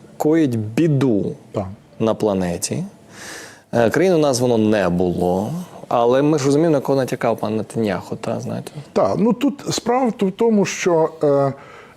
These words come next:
Speaker 2: Ізраїль демократія, і українцям, можливо, було боляче, е, слухати, коли деякі громадяни Ізраїлю говорили, що Буча — це постановка, що
Speaker 1: Мгм.
Speaker 2: це,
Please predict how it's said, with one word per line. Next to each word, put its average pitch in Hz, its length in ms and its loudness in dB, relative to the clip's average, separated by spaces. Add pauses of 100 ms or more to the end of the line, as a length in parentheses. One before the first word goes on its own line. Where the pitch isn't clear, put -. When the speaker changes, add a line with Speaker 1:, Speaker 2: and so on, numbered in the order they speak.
Speaker 2:
Ізраїль 180 320 2
демократія, 151 840 0 (140)
і 151 240 2
українцям, 170 640 0
можливо, 165 400 2
було 151 280 2
боляче, 151 720 2 (120)
е, 131 120 2
слухати, 175 580 -2
коли 139 540 2 (500)
деякі 156 360 0
громадяни 139 720 2 (100)
Ізраїлю 139 540 2
говорили, 135 480 2
що - 140 -2
Буча — 151 360 0
це 113 140 -4
постановка, 180 920 0
що 117 180 -2
Speaker 1:
Мгм. 127 80 -2
Speaker 2:
це, 160 120 2